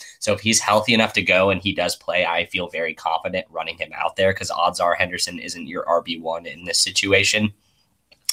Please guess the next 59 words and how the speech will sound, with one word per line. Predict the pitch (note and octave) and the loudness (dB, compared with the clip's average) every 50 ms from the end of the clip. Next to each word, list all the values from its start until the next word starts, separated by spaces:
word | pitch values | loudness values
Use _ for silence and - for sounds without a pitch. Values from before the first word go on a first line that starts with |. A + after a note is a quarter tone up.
| - - | -4 0
And | A2 G#2 | 4 6
then | A2 A2+ | 8 8
when | A2+ A#2 | 8 6
it | A#2 - | 6 4
comes | B2 A2 G#2+ | 4 4 4
to | A2+ G#2 | 4 2
Gallup | - F2 E2 F#2+ G2+ - - - | 2 2 2 4 4 2 0 -2
tonight, | - F2+ F#2 F#2 F#2+ G2 G#2 G#2 G2+ - - - - - - - - - - - - | -4 -2 0 2 2 2 2 -2 -6 -14 -20 -20 -20 -20 -20 -20 -20 -20 -20 -4 0
this | - - - E3+ | 4 4 6 6
is | D#3 D3+ | 8 8
one | F#3 F3 | 10 10
of | E3+ | 10
those | E3 E3 D3+ | 10 8 8
situations | - E3+ D3 D#3 C#3+ B2+ C#3 D3+ - - C#3+ C3 A#2+ A#2 | 6 4 4 4 6 6 6 6 6 4 4 4 4 4
where | A2 A2+ A2+ A2+ A2 A2 - G#2 | 6 8 8 10 8 8 6 6
I'm | A2 | 4
gonna | A2+ B2+ B2 | 4 4 2
tell | A2+ - B2+ B2+ | 2 2 4 4
you | B2+ A#2+ | 4 4
not | A2 G2+ G2+ G2+ A#2+ B2 - - | 4 4 4 4 4 2 2 0
to | B2 | -4
play | A2 - C3+ C3+ C3+ C3 | 0 4 4 6 6 6
him | B2 A2+ A2 A2+ | 4 4 2 2
because | G#2+ G#2+ - A2 G2 | 0 0 0 -2 -2
Amari | G2 G2 G2+ G#2+ A2 G#2+ G#2 | 0 2 2 4 4 2 0
Cooper's | G#2 - A#2+ A2+ A#2 A#2 G#2 F#2+ | -2 -2 -4 -2 -2 -2 -4 -4
back, | G2 - F#2 F#2 A2 B2 - - - | -2 0 2 2 2 2 0 -2 -2
but | - G#2+ - - | -2 -2 0 -2
the | - | -6
targets | - - G#2 G#2 G#2+ A2+ A2 - | -4 0 0 2 2 0 0 -2
have | - G#2 G2 | -2 -2 0
been | G2+ G#2 G#2 A2 | 2 2 4 4
there | G#2+ G#2+ G#2+ | 4 2 2
this | G#2+ G#2 - | 2 0 -2
entire | G#2 G2+ - G2 G2 G2 | -2 0 2 2 2 2
time. | G2 - G2+ G2+ G#2+ A2 G#2+ | 2 0 2 2 2 2 2
And | G2+ F2+ D#2+ | 0 -2 0
this | F#2+ G2 - - | 0 2 2 2
is | G#2 - | 0 0
gonna | - G#2+ G#2 | 0 0 0
be | G2+ G#2+ | 0 0
the | G#2 G2+ | 0 0
situation | - - G2 - G#2 G2+ G2+ G2+ - G#2 G2+ | -2 -2 -4 -4 -4 -2 -2 -2 -2 -2 -4
where | G2+ G2 F#2 | -4 -4 -4
for | - G2 | -6 -6
some | - - - G#2 G#2 G2+ | -4 -2 0 0 0 0
reason | G#2 G#2 G2+ G#2 G2+ | 0 -2 -2 -4 -4
he | G2 G2+ G2+ | -4 -6 -6
freaking | - - - A#2+ A#2+ - A#2 A2 G#2+ | -8 -8 -6 -4 -2 0 0 0 2
goes | A2+ A2+ A2+ A2 A#2+ | 4 2 4 6 6
off | C3+ C3 B2 A#2 - - | 8 8 8 6 4 2
when | A2+ | 0
I | A2 A#2 | 0 0
tell | A#2 - C3 C3+ | 0 2 4 4
you | C#3+ D#3+ | 4 6
not | E3 D#3 D3 D3 | 4 4 2 2
to | D#3+ | 0
start | - - - F3+ F3 E3 D3+ | 2 4 6 8 8 6 6
him. | C#3+ C#3 C#3 | 2 0 0